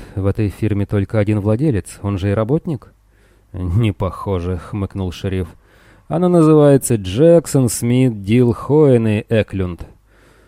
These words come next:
Девице на автоответчике потребовалось добрых полминуты, чтобы изречь это. Она прямо пропела его. Должно быть, иначе подобное название никак не одолеть.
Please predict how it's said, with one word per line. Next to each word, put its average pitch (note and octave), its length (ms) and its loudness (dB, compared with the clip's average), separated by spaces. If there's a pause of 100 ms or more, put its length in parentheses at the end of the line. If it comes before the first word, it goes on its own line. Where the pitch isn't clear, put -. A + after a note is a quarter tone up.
(140)
Девице A#2+ 580 4
на G2 200 0
автоответчике D3 840 -4
потребовалось C#3 800 2
добрых A2 480 2
полминуты, G#2 680 -2
чтобы F#2+ 400 -2
изречь F2+ 440 -4
это. F2+ 320 -10 (400)
Она A2+ 340 0
прямо G2+ 420 -2
пропела G#2 580 -2
его. F2+ 420 -2 (260)
Должно C3+ 500 0
быть, G#2+ 180 0
иначе C3 360 -4
подобное D3+ 520 0
название G#2+ 600 0
никак G2 480 -4
не G2 120 -6
одолеть. F2 580 -6